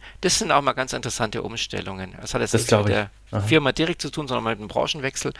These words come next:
Speaker 1: Und, ähm, das hat auch nochmal ganz gut geerdet und ist aber super spannend, weil, ja, da geht's drum, Menschen zu heilen, fand ich auch spannend. Mit Software,
Speaker 2: Mhm.
Speaker 1: mit Digitalisierung in dem Feld. Und das Spannende für mich ist,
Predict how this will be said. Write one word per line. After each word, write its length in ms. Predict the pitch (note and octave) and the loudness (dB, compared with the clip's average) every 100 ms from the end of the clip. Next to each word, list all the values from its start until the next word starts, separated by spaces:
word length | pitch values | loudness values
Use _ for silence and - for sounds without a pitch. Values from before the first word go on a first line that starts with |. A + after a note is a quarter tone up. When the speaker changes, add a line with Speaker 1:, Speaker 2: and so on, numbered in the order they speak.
| - - - - - - | -10 -12 -12 -14 -12 2
Speaker 1:
Und, 440 | C3+ C3+ C3 - - | 4 6 2 -4 -2
ähm, 340 | A#2+ B2 B2 | 0 -2 -6
das 160 | C3 C3+ | -4 -2
hat 140 | D#3+ | 2
auch 80 | C3+ | 2
nochmal 180 | C#3+ C3 | 4 2
ganz 220 | A#2+ - | 0 -2
gut 180 | C#3 - | -6 -2
geerdet 560 | G2+ G2 B2 D#3 E3 | 0 2 4 4 2
und 220 | - C3+ - | 0 -6 -4
ist 280 | - - | -4 -2
aber 320 | - C3 C3 B2+ | 0 2 4 2
super 380 | - D#3+ E3 | -2 -6 -4
spannend, 500 | D3 - B2 D3 D3 | -2 0 0 0 -2
weil, 340 | A#2+ B2 B2+ B2+ - - - - - - - | 2 4 4 0 -8 -18 -18 -20 -20 -6 2
ja, 220 | C#3+ C#3 | 2 4
da 120 | A2+ | 0
geht's 280 | - C3+ - | 0 -2 -2
drum, 180 | C#3+ B2 | -2 0
Menschen 300 | C3 - A#2+ | 0 -2 -2
zu 180 | A#2 | -2
heilen, 300 | G2+ G#2 C3+ | 2 2 2
fand 200 | - C3+ | 0 -4
ich 120 | B2 - | -2 -2
auch 140 | - | -2
spannend. 580 | - F#2+ F#2+ F#2+ - - | -2 -2 -4 -6 -10 -6
Mit 140 | C#3+ | -4
Software, 420 | - G#2+ G2+ G#2+ A#2 | 2 4 6 4 0
Speaker 2:
Mhm. 40 | |
Speaker 1:
mit 140 | A#2+ | -4
Digitalisierung 760 | C#3 B2 - A#2 A2 - C#3+ C#3+ | -6 -4 -2 0 0 0 -2 -4
in 80 | B2+ | -4
dem 140 | B2+ | -4
Feld. 340 | - B2+ B2+ - - - - - | 0 2 2 -2 -12 -12 -12 -4
Und 80 | |
das 80 | B2+ | -4
Spannende 340 | - C3 C#3 B2 | 0 0 0 -2
für 160 | B2 | -2
mich 220 | A#2+ C#3+ | -2 -2
ist, 320 | - D3 - | -2 -2 -2